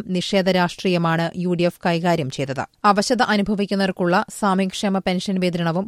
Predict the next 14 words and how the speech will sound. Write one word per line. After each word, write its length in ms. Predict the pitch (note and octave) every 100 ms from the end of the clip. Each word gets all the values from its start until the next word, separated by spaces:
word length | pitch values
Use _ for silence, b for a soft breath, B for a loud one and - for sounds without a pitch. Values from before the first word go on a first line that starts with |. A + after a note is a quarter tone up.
| -
പാവപ്പെട്ടവർക്കുള്ള 800 | F#3 F#3 F#3+ F#3+ F#3 F3+ F#3 F3+
റേഷൻ 360 | F3 F3 G#3 G3+
അരിയും 300 | F3 E3 E3+
തടയുന്നതിന് 600 | F#3 E3+ E3+ E3 D3+ C3+ -
തെരഞ്ഞെടുപ്പ് 440 | F#3+ F3 F3 F3
കമ്മീഷനെ 500 | F#3+ F3+ F3 - F3 A3+ b b
ഇടപെടുവിക്കുന്നതിൽ 760 | G3+ G3+ G3+ G3 G3+ G3+ G3 F#3+
വരെ 240 | F3 C#3 -
ഇതു 160 | E3
ചെന്നെത്തി. 420 | E3+ D#3 C#3 C3+ B2 _
പശ്ചാത്തല 440 | G3 F#3 G3 F#3+ F#3+
സൗകര്യ 420 | G3 F3 F#3 F3+
വികസന 360 | F3 F#3 G3+ F#3
രംഗത്ത് 380 | F3+ F3 E3+